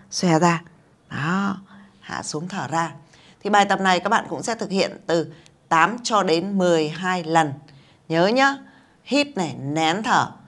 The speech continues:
Nâng lên rồi mới thở ra. Và bây giờ chúng ta đến với một cái bài tập cực kỳ là, là, là thú vị luôn. Để cô Hằng Nga quay sang đây để dễ quan sát hơn. Trong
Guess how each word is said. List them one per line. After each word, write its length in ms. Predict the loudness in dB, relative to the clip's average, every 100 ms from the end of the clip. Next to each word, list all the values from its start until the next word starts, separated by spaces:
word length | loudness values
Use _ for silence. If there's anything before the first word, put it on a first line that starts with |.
| _ _ _ _
Nâng 360 | -2 0 2 0
lên 240 | 0 -2
rồi 160 | -4 -4
mới 200 | -2 -4
thở 240 | -4 -4
ra. 260 | 6 8 8
Và 120 | 2
bây 140 | 0
giờ 160 | 0 -4
chúng 180 | -6 -6
ta 120 | -2
đến 240 | -2 -2 -4
với 140 | -6
một 100 | -6
cái 100 | -4
bài 200 | 0 0
tập 200 | -2 -6 -8 -20 -20 _ _ _
cực 280 | -8 -8 _
kỳ 160 | 0 4
là, 260 | 4 4 -4 -16 -20 -20 -4
là, 280 | 0 0
là 240 | 2 0 -2
thú 240 | -4 -2
vị 180 | 0 0
luôn. 260 | 2 2 2 -6 -20 -18
Để 60 | -12 -10
cô 120 | -4 -2
Hằng 100 | 0
Nga 120 | -2
quay 260 | 0 -2
sang 200 | 0 -4
đây 220 | -4 -4 -6 -18 _ _ _
để 80 | -20 -18
dễ 120 | -14 -14 -10
quan 140 | -12
sát 200 | -6 -8
hơn. 220 | -4 -4 -4 -8 -18 -20 -20 -20 _ _
Trong 340 | 2 2 0